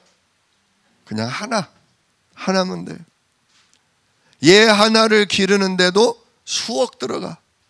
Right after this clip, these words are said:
부모님 봉양하랴, 애 키우랴, 내 노후는 어떻게 준비해? 그러니까 하나만, 하나만. 진짜 애 하나 키우는데 막 한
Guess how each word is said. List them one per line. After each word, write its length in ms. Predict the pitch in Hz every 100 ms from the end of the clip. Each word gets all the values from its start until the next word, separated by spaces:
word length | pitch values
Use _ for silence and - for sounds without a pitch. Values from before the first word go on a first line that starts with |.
| _ _ _ _ _ _ _ _ _ _ _ _ _ _ _
부모님 640 | - 214 214 208 196 175
봉양하랴, 840 | 147 180 190 180 165 165 160 147 143 _ _ _ _ _ _ _ _ _ _ _ _ _ -
애 140 | 170
키우랴, 640 | 190 - 196 180 170 151 - _ _ _ _ _
내 180 | 170
노후는 480 | 180 185 185 180 170
어떻게 340 | 156 - 165 160
준비해? 720 | 139 135 123 117 120 131 131 _ _ _ _ _
그러니까 320 | - 160 160 151
하나만, 640 | - 233 226 220 165 156 - _ _
하나만. 500 | - 180 175 175 156 _ _ _ _ _ _ _ _ _ _ _ _ _ _ _ _
진짜 300 | - 170 180
애 120 | 156
하나 260 | 175 180 180
키우는데 440 | - 196 180 165
막 180 | 160 165
한 160 | 170